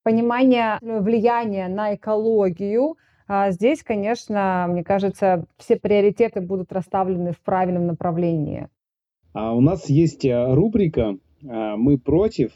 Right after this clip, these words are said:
Speaker 2: Вот, э, Сергей Аркадьевич, а против чего вы? Вот, э, с чем вы не можете мириться,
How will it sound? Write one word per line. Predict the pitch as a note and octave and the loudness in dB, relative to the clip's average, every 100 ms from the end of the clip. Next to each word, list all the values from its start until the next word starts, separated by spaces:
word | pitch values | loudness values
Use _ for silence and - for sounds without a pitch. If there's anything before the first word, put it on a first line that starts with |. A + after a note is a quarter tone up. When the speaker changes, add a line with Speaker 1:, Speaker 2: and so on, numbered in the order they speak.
| _ _ _ | _ _ _
Speaker 2:
Вот, | A#2 A#2+ A#2+ | -6 -4 -2
э, | G#2+ A2 | -2 -4
Сергей | - C3 C#3 D#3+ D3+ A#2+ | -4 -4 -2 2 2 2
Аркадьевич, | - - A#2 A#2+ A2 A2 G2+ - - | -2 -10 -10 -6 -4 -4 -6 -12 -8
а | A#2 B2+ B2+ - | -4 -2 -4 -6
против | - D#3 G3 C#3+ | -4 -4 -2 -8
чего | - D3 F#3+ A#3+ | -4 -2 0 0
вы? | C#3 C3 G#2+ - _ - G#2 | 2 2 2 -4 _ -20 -20
Вот, | G2 A2 A#2+ B2 | -12 -6 -6 -2
э, | A#2 | -4
с | - | -4
чем | - G3+ G#3+ | -4 -2 2
вы | E3+ | 4
не | D3 | 6
можете | D3+ D#3+ C#3 C3 | 6 4 0 0
мириться, | B2+ C3+ F3+ A#3 - B2 G#2 | 2 4 2 -2 -2 -4 -4